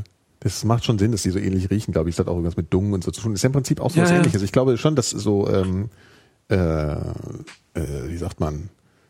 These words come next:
Speaker 1: Wiederkäuer, Ausscheidung. <laughs> Das sind Schafe überhaupt Wieder-, Wiederkäuer? Jetzt mache ich mich natürlich sozusagen.
Speaker 2: Nö.
Speaker 1: Ich glaub nicht, ne?
Speaker 2: Nö.
Speaker 1: Nur Kühe.
Speaker 2: Nö.
Speaker 1: Erstaunlich.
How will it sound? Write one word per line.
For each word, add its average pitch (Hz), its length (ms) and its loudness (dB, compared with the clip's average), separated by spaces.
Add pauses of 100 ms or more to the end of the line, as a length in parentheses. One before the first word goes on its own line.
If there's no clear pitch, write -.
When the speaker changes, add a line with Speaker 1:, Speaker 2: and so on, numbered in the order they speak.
(200)
Speaker 1:
Wiederkäuer, 98 1000 2 (340)
Ausscheidung. 95 920 0
<laughs> - 40 -2 (880)
Das - 140 -2
sind 123 160 -2
Schafe - 280 -4
überhaupt 85 180 -2
Wieder-, 90 280 -2
Wiederkäuer? 92 440 -2
Jetzt 104 160 -6
mache 90 100 -2
ich 87 60 -4
mich 87 100 -6
natürlich 90 300 -8
sozusagen. 131 260 4
Speaker 2:
Nö. 127 400 4
Speaker 1:
Ich - 60 -20
glaub 98 160 -2
nicht, 107 160 -2
ne? 127 120 2
Speaker 2:
Nö. 127 60 2
Speaker 1:
Nur 92 160 -2
Kühe. 85 420 -2
Speaker 2:
Nö. 123 160 -4 (400)
Speaker 1:
Erstaunlich. 85 480 -6